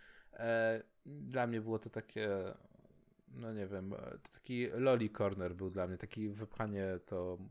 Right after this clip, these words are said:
motywami loli, e, i ptaszy-, ptasimi, takimi trochę do robienia, e, nie wiem, maskotek i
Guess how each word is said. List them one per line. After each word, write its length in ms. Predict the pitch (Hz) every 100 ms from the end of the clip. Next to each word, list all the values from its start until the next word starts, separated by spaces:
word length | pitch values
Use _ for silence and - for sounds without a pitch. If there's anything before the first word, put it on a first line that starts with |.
| -
motywami 680 | 101 98 101 98 92 92 92
loli, 480 | 92 92 87 87 - - - - -
e, 320 | - 90 -
i 180 | - 95
ptaszy-, 540 | - - 98 - 110 123
ptasimi, 600 | - 107 - 98 90 87
takimi 480 | - - 95 92 90
trochę 340 | 101 92 95
do 140 | 90 98
robienia, 760 | 95 98 92 90 90 90 -
e, 60 | - - - - - _ _ _ _ - - _
nie 120 | 104 90
wiem, 220 | 87 76 - _ _ _ _ - -
maskotek 680 | - 98 - 127 135 120 113 - - - - -
i 460 | - 107 104 98